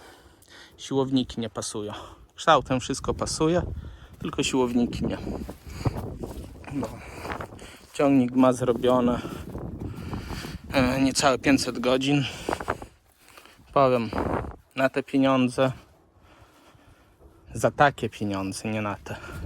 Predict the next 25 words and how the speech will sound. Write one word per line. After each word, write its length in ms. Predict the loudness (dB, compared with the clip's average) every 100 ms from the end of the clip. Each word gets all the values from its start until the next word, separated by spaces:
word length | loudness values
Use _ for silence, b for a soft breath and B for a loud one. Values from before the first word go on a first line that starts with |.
| B
za 200 | -6 -4
takie 320 | 0 0 0
pieniądze, 640 | -2 2 4 2 2 0 -2 -6 _ b b b b b b _ _ -8
jakbym 240 | -6 0
miał 140 | 2 2
kupować, 480 | -2 -2 0 0 0
to 80 |
jeszcze 260 | -4 0 0
raz 200 | 0 -2
bym 220 | -4 -6
kupił 380 | -6 -10 -8 -4
jego. 300 | -4 -4 -8 B B B B _ b b b b b b b b b _ _ -6
Powiem, 300 | -2 0 -2 -4
odpukać, 640 | -6 -2 -2 2 0 0
na 120 | -4 4
razie 300 | 4 4 0
zbędnych 480 | 2 2 2 0
awarii 360 | 2 4 4 2
nie 140 | -2
było, 300 | 2 2 2 -2 -12 B B B
tylko 240 | -6 -2 -2
tyle, 240 | 2 2
co 160 | 0 -4
to 120 | -4
sprzęgło. 580 | -4 2 4 4 2